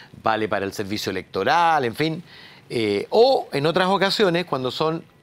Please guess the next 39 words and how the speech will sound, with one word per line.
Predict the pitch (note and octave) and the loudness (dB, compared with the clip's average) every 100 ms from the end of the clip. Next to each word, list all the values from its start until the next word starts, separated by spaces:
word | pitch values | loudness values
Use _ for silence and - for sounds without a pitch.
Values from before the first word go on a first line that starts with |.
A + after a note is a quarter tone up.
| - | -6
consejos | C#3+ B2+ F3 D#3+ D#3 | -4 -2 -2 -2 -2
múltiples, | D#3+ A3 F3+ D3+ C3 D3 - - - _ _ - - | 0 0 0 -2 0 0 -2 -14 -20 _ _ -20 -8
lo | A2 | -6
que | G#2+ | -2
yo | A#2 C#3 | 2 4
he | |
visto | D#3+ - - D3+ D#3 - - - - | 4 0 0 0 0 -10 -20 -20 -6
es | C3 B2 | -4 0
que | C#3 | 0
de | A#2+ | 2
alguna | A#2+ C#3 | 2 2
manera | D3 C3 C#3 D#3 D#3 | 2 2 4 4 2
se | C3 - C3 | -2 -2 -2
ponen | C3 C3 C#3+ | 0 -2 0
de | C#3 | -2
acuerdo | A#2 C3+ C#3+ D3+ - | 0 0 2 0 2
para | C#3+ D3 D#3+ - | 2 2 0 0
que, | C#3+ D3+ F3 - - - - - - | 0 0 0 -6 -20 -20 -20 -18 -4
eh, | A2+ A2+ G#2 G#2+ G2 | -2 0 -2 -6 -2
yo | C#3 D#3 | 0 0
te | D#3 | 0
apoyo | C3 C3+ D#3 D#3 D3+ | -2 2 2 2 0
tu | C#3+ | -2
candidato, | C3+ C#3 C#3 C#3 D#3+ D3+ E3 D3+ C3 | -2 0 2 2 2 2 2 2 -2
tú | - D3 D3+ | -2 0 2
apoyas | C#3 A2+ D#3 D3+ C3+ | 0 2 2 2 0
el | D3 | 0
mío. | G#3 F3 G#2 - - _ _ _ G2 | 0 0 -2 -8 -20 _ _ _ -6
¿Ah? | A#2+ B2+ - - - | -4 -6 -14 -18 -6
Esta | A#2 - C3 | -6 0 2
vez, | D3 D#3 D3 - | 4 2 0 -4
eh, | B2 | -4
lo | A2+ B2+ | 0 0
mismo | C#3+ D3 C3 | 0 0 2
pasa | D3 D3 | 2 2
para | C3+ A#2+ | 0 0
el | |
Banco | B2+ A#2+ | -2 -4
Central. | A2+ B2 F#3 G#3 C3 F#2 | -4 -2 2 2 2 -2